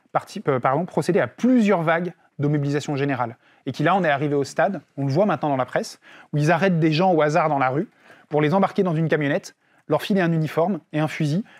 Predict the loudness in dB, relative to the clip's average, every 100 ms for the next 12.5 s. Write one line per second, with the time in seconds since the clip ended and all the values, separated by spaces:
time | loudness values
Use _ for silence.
0 | -10 -2 2 2 2 0 -2 -2 -2 -2
1 | -2 -2 -2 -2 -2 -2 -2 -8 -20 _
2 | _ _ -20 _ _ _ _ -2 0 2
3 | 0 0 -6 _ _ _ _ _ _ -2
4 | 0 2 2 2 2 -2 -12 _ -8 -2
5 | 0 0 -2 0 0 2 0 0 0 0
6 | 0 -2 -4 -4 -8 0 0 0 -2 0
7 | 0 0 0 2 2 0 -2 -2 -4 -2
8 | 0 2 0 -2 -6 -8 _ _ _ _
9 | -20 -20 -20 -20 -20 -6 0 2 2 0
10 | 0 0 -4 -4 0 2 0 2 2 0
11 | -4 -4 -4 -4 _ _ -6 -4 -2 -4
12 | -4 -6 -4 -4